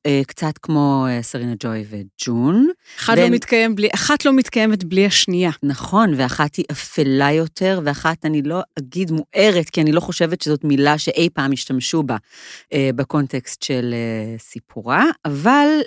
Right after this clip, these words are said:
Speaker 1: אה, יש לנו קצת את ה-, הקלה,
Speaker 2: היה
Speaker 1: נקרא
Speaker 2: ברור,
Speaker 1: לזה.
Speaker 2: אה, כבר מהטריילר של העונה, שהעונה נבנית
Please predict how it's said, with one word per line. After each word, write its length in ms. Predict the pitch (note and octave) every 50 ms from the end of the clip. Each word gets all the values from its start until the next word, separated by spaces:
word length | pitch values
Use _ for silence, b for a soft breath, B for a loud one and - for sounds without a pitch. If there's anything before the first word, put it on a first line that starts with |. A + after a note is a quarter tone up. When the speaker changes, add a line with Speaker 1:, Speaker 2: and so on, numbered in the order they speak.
| - -
Speaker 1:
אה, 80 | - - G#3 - -
יש 320 | B3 C#4 E4+ F4 E4+ - F4
לנו 180 | D4 B3+ G3+
קצת 380 | - - - - D3+ C#3+ - E3
את 140 | D3 - D#3
ה-, 520 | C#3 C3 C3 B2+ B2 B2 A#2+ A#2 A2+ A2+ A2 A2+ A2+ - F#2 A2+ G#2 - - - - - - - - - _ _ _ _ B B B B B B B B B B B B _ -
הקלה, 380 | - E3 - - G3+ F#3+ E3+ B2+ B2 - _ _ _
Speaker 2:
היה 240 | A#3 B3 C#4 E4 F#4
Speaker 1:
נקרא 140 | D#4 D4+ C#4 D4+ C#4+
Speaker 2:
ברור, 280 | C4 C4 B3+ C4 C4 C4
Speaker 1:
לזה. 100 | B3+ C4 - - _ -
Speaker 2:
אה, 260 | G3+ F#3+ F3+ F3 F3 E3+ F3 E3+ - - _
כבר 240 | - F#3 G#3 G#3 G#3
מהטריילר 520 | G#3+ G3 E3 - F3 F3+ F3+ F3+ F#3+ F#3
של 240 | F#3 - - E3 E3
העונה, 500 | D#3+ D#3 D3+ D3+ E3+ G#3 A#3+ B3+ C4 C4
שהעונה 600 | - - G#3 F3+ F3 F#3 G#3 A#3+ C#4+ C#4+ C#4+ C#4+ C4+
נבנית 760 | A#3+ G#3 F3 D#3+ E3 F3 F#3+ G#3 G#3+ A3+ A#3+ A#3+ - _